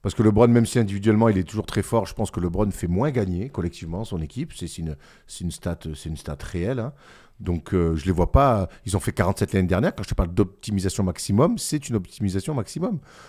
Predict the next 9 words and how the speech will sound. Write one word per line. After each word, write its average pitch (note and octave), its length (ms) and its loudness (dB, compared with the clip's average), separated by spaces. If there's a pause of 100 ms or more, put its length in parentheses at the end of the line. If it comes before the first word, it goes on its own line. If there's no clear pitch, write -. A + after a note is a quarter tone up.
(280)
Euh, F#2 320 2
je F2 160 0
veux F#2+ 100 6
bien A2+ 160 6
que - 100 -6
tout G2+ 120 0
le G2+ 60 4
monde, G#2 220 4
euh, D#2+ 680 0